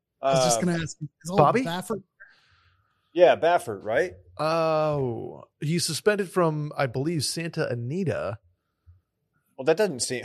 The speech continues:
Speaker 2: <laughs> okay.
Speaker 3: But, uh, he will not be doing anything with this Kentucky Derby now.
Speaker 1: Absence of Bob Baffert due to suspension being felt by fellow trainers.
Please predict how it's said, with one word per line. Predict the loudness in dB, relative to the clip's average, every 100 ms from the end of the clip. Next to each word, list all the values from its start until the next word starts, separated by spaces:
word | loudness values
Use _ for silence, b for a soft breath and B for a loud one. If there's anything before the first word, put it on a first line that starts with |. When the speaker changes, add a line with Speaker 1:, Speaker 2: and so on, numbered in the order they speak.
| -8
Speaker 2:
<laughs> | -6
okay. | -2 0 0 -4 -10 b b
Speaker 3:
But, | 2 2 2
uh, | 0 2 0 -4 _
he | -8 0
will | 2 2
not | 4 2 2
be | -2 -2 -4 -6 _
doing | 0 0 0
anything | -4 -6 -6
with | -6
this | -6
Kentucky | -6 -6 -6 -6
Derby | -10 -10 -10
now. | -6 -6 -8
Speaker 1:
Absence | -12 -8 -6 -4
of | -6 -2
Bob | -2 -2 -2
Baffert | -4 -4 -6 -8 _ _ _
due | -4
to | -2
suspension | -2 -4 -4 -4 -2 -2 -2
being | -2 -4
felt | -6 -8 -8
by | -16
fellow | -12 -6 -4 -4
trainers. | -4 -4 -4 -8 -14 -16 -18